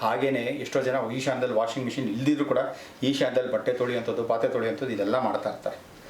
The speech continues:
ಇದೆಲ್ಲ ಮಾಡ್ತಾ ಇದ್ರೆ ಬರ್ದಿಟ್ಕೊಂಬಿಡಿ. ನಿಮ್ಮ ಮನೆಗೆ ಆ ಭಗವಂತನ ಕೃಪಾಕಟಾಕ್ಷ ಅಂತ ಏನ್ ಕರಿತೀವಲ್ಲ, ಇಂಗ್ಲೀಷಲ್ಲಾದ್ರೆ electromagnetic waves ಅಂತ ಏನ್ ಕರಿತೀವಲ್ಲ, the energy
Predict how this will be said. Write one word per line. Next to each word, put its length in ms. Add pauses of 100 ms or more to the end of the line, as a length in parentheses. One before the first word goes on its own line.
(340)
ಇದೆಲ್ಲ 340
ಮಾಡ್ತಾ 340
ಇದ್ರೆ 380
ಬರ್ದಿಟ್ಕೊಂಬಿಡಿ. 640 (420)
ನಿಮ್ಮ 320
ಮನೆಗೆ 680 (1080)
ಆ 80
ಭಗವಂತನ 460
ಕೃಪಾಕಟಾಕ್ಷ 680
ಅಂತ 160
ಏನ್ 200
ಕರಿತೀವಲ್ಲ, 420 (540)
ಇಂಗ್ಲೀಷಲ್ಲಾದ್ರೆ 520
electromagnetic 840
waves 240
ಅಂತ 120
ಏನ್ 240
ಕರಿತೀವಲ್ಲ, 540 (200)
the 280
energy 440